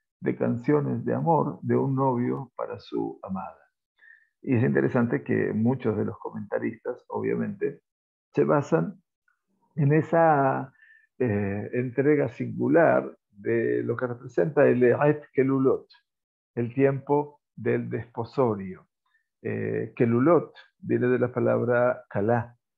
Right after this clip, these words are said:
¿no es cierto? Le-, porque la amada, la kalá, la novia, eh, son las letras, como les explicamos a las novias,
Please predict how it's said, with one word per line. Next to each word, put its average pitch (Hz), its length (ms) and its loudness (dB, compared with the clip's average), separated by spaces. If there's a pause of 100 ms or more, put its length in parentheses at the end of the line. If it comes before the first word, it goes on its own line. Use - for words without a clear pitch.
(460)
¿no 107 60 -14
es - 80 -20
cierto? 117 540 -8 (260)
Le-, 92 440 -6
porque 113 320 -4
la 117 120 2
amada, 147 600 0 (200)
la 107 180 -8
kalá, 107 640 0
la 101 100 -2
novia, 110 580 -2 (720)
eh, 90 380 -4
son 127 200 -2
las 117 140 -2
letras, 123 380 -2
como 110 200 -6
les 110 160 -8
explicamos 120 540 -6
a 123 60 0
las 113 180 -2
novias, 113 480 -2